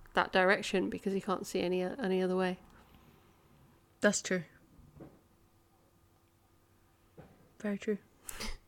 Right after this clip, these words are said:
Speaker 1: Weather. <laughs>
Speaker 2: <laughs>
Speaker 1: But other than the mist
Speaker 2: It's
Speaker 1: and the
Speaker 2: always
Speaker 1: fog and the
Speaker 2: weather if you
Speaker 1: murk.
Speaker 2: look hard enough.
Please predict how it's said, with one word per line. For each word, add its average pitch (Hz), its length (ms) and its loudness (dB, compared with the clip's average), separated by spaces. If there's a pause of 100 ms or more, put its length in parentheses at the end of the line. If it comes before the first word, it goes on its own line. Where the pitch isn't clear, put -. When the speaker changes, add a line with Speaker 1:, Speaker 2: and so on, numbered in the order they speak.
(120)
Speaker 1:
Weather. 226 720 8
<laughs> - 40 8 (1200)
Speaker 2:
<laughs> 254 600 12 (760)
Speaker 1:
But 247 120 12
other 247 220 12
than 233 200 10
the 220 80 10
mist 214 260 10
Speaker 2:
It's - 60 2
Speaker 1:
and 269 60 12
the 285 60 12
Speaker 2:
always 320 180 12
Speaker 1:
fog 170 100 12
and 196 160 12
the 180 60 12
Speaker 2:
weather 202 140 12
if - 60 10
you 208 60 12
Speaker 1:
murk. 190 80 12
Speaker 2:
look - 100 6
hard 170 200 8
enough. 170 280 -4